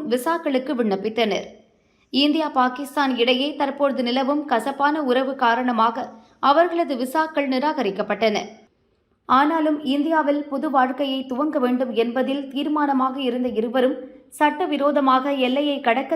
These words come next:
திட்டமிட்டனர். அவர்களது விபரீத முடிவை குடும்பத்தினர் எதிர்த்தனர். அதை பொருட்படுத்தாமல் ஒரு வாரத்திற்கு முன்பு ரவியும் சாந்தியும் எல்லையை கடக்க தொடங்கியுள்ளனர். சிறிதளவு உணவு, தண்ணீர் மட்டும் எடுத்து சென்றுள்ளனர். கொதிக்கும்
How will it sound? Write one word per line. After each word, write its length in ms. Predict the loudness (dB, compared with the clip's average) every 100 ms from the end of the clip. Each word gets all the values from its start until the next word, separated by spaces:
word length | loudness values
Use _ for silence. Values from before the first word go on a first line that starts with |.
| -4
திட்டமிட்டனர். 680 | -2 -2 -2 -2 -2 -4 -8 -18 _ _ _ -2
அவர்களது 500 | 0 2 0 0 -2 -2
விபரீத 340 | -2 -2 0 0 0
முடிவை 320 | 0 2 0 -2 -2
குடும்பத்தினர் 580 | 0 0 -2 0 0 0 0
எதிர்த்தனர். 520 | -2 -2 -2 -2 -6 -12 -20 _ _ 0 0
அதை 140 | 2 0
பொருட்படுத்தாமல் 800 | 0 0 0 0 4 4 4 2 0 0
ஒரு 140 | 2 4
வாரத்திற்கு 500 | 2 2 -4 -4 -2
முன்பு 280 | 0 0 0 0 -4 -4 2
ரவியும் 420 | 4 2 -4 -4 -2
சாந்தியும் 520 | 0 0 -4 -4 -4 -2 0
எல்லையை 280 | 0 0 -2 0
கடக்க 300 | 0 0 -2 -2
தொடங்கியுள்ளனர். 760 | -2 -2 -2 -2 0 0 -2 -6 -18 -20 _ _ _
சிறிதளவு 500 | -2 0 2 0 0 -2 0
உணவு, 260 | 2 2 2 2
தண்ணீர் 340 | 0 2 0 0
மட்டும் 260 | 0 0 0
எடுத்து 200 | 0 -2 -4
சென்றுள்ளனர். 640 | -4 -2 -2 -2 -2 -6 -10 -20 _ _ _ _
கொதிக்கும் 420 | -2 0 0 -2